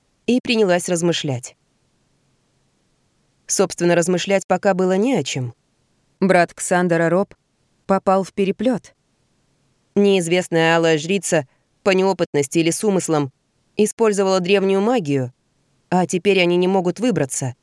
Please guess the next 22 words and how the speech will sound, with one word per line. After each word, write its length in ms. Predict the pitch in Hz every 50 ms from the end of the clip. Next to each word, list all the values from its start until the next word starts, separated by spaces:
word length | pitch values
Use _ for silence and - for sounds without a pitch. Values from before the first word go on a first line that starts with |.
| _ _ _ _ _ _ -
перемещаясь 640 | - - 196 180 185 175 - 190 180 170 165 - 180
из 120 | 175 170
мира 240 | 185 180 170 160 156
в 60 | 156
мир. 300 | 185 208 214 156 127 - _ _ _ _ _ _ _ _ _ _ _ _ _ _ _ _ _ _ _ _ _ _ _ _ _ _ _
Ива 240 | - 190 190 170 175
похолодела. 800 | - - 165 - 196 185 185 202 185 180 185 156 127 120 117 120 _ _ _ _ _ _ _ _ _ _ _ _ _ _ _ _ _ _ _ _ _ _ _
Как 280 | - - 233 220 - -
и 40 | 220
они 300 | 208 202 202 208 208 202
сами. 520 | - - - 247 233 185 139 127 120 123 _ _ _ _ _ _ _ _ _ _ _ _ _ _ _ _ _ _ _ _ _ _ _ _ _ _ _ _ _ -
В 100 | - -
прошлый 440 | - 208 196 196 185 - 196 190
раз 220 | 185 190 202 190 -
она 180 | 190 185 190
не 100 | 190 190
смогла 400 | 185 - 202 190 185 190 208 226
вернуться 480 | 208 208 202 202 220 226 214 - - 220
в 80 | - -
Курш. 400 | - - 277 190 - - - - _ _ _ _ _ _ _ _ _ _ _ _ _ _ _ -
Но 200 | 180 185 175 165
почему? 640 | - 185 180 - - 214 214 247 294 311 220 135